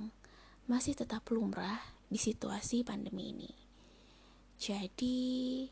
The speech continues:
berbagai macam aplikasi pertemanan, media sosial, atau bahkan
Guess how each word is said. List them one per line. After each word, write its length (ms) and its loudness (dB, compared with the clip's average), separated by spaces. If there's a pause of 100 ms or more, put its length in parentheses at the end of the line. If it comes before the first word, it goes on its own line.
(960)
berbagai 580 -2
macam 540 -4
aplikasi 960 -2 (880)
pertemanan, 800 2 (800)
media 320 -2
sosial, 720 2 (2750)
atau 560 0
bahkan 1160 0